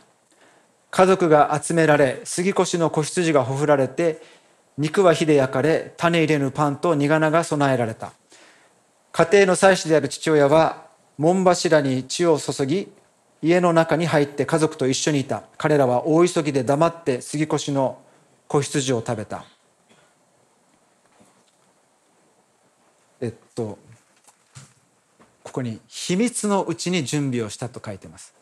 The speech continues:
しかも大急ぎで。この、我々も神様の指示に従って、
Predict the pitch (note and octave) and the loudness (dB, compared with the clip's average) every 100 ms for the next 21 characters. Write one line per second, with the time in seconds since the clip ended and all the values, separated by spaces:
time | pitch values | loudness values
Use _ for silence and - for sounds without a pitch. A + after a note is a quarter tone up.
0 | _ _ - - C#3 A2 - F3+ G3+ G3 | _ _ -12 -6 -6 -6 0 4 6 4
1 | - D3 A#2 F#2 _ _ _ _ _ _ | -2 -4 -6 -12 _ _ _ _ _ _
2 | _ _ _ _ _ _ _ _ _ _ | _ _ _ _ _ _ _ _ _ _
3 | _ _ _ _ _ _ _ _ _ _ | _ _ _ _ _ _ _ _ _ _
4 | - A2+ G#2+ - _ _ _ _ _ _ | -10 -8 -10 -16 _ _ _ _ _ _
5 | - - _ C3+ D#3+ F3 E3 D#3 C#3+ F#3+ | -20 -20 _ -2 0 2 2 2 -2 -2
6 | F#3 E3+ C3 A#2 A#2 D#3+ D3+ A#2 - C3+ | -2 -2 -4 -4 -6 -4 -4 -4 -4 -4
7 | A#2 A#2 - C3+ G#2+ | -4 -6 -6 -6 -6